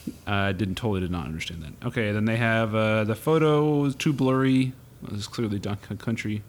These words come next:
I can read that. And then they <laughs> have, um, let's see here. Place the photo, take the photo using natural light, no flash. And so here's a photo of a nice one that doesn't use,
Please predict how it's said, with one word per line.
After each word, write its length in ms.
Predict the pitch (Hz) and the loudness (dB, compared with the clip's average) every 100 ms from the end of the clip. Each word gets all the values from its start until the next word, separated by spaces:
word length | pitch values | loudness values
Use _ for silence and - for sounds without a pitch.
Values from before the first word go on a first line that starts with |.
| - - - - - - - | -16 -20 -20 -20 -20 -12 -6
I 60 | |
can 200 | - 294 | -2 0
read 180 | 82 80 | 0 -4
that. 300 | 85 85 85 - - - - - - - - - | -4 -4 -6 -12 -20 -20 -20 -20 -20 -20 -20 -8
And 140 | - 123 | 0 4
then 80 | 139 | 6
they 80 | |
<laughs> 100 | - - - | 6 6 6
have, 340 | 190 151 135 | 6 4 4
um, 500 | 135 131 127 131 113 - - - - - - - - - - - | 6 6 6 4 2 -6 -20 -20 -20 -20 -18 -14 -14 -14 -10 -4
let's 160 | 117 | -2
see 120 | - 107 | 0 0
here. 240 | 95 87 | 0 -4
Place 300 | - 147 143 | -2 -2 -2
the 80 | 143 | -2
photo, 220 | 135 135 | -2 -2
take 140 | 131 127 | -2 -6
the 40 | |
photo 200 | - 127 | -2 2
using 340 | 120 117 117 110 | 2 2 4 4
natural 440 | 143 160 175 165 | 4 2 2 2
light, 300 | 151 143 - | 2 2 2
no 280 | 120 123 120 | 2 2 0
flash. 680 | - 110 92 71 - - - | -2 -2 -2 -2 -4 -6 -6
And 140 | 101 | -6
so 100 | 95 | -4
here's 460 | 104 110 110 107 - | -2 0 0 -2 -4
a 80 | |
photo 380 | 104 107 101 101 | -6 -4 -2 -2
of 80 | 95 | -2
a 40 | |
nice 300 | 98 101 - | -4 -4 -4
one 260 | 98 95 95 90 | -4 -4 -4 -6
that 160 | 73 | -6
doesn't 260 | 104 95 - | -6 -6 -6
use, 500 | 90 92 87 - | -6 -6 -8 -12